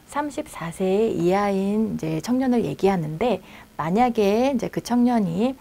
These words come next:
병역을 이행한 자라고 하면은 그 병역을 이행한 기간은 뺀 나머지의 이제 나이가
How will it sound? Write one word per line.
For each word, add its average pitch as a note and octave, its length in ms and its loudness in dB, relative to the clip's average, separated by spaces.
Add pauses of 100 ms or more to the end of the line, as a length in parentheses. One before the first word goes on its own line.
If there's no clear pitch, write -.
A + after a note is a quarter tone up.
(680)
병역을 B3+ 520 2
이행한 G#3+ 720 2
자라고 D#3+ 380 -4
하면은 G#3 500 0 (460)
그 F#3 180 0
병역을 G3+ 460 0
이행한 G#3 480 2
기간은 F#3+ 720 0
뺀 C#4 340 2
나머지의 F3 720 -2
이제 D#3+ 220 -4
나이가 E3+ 600 -2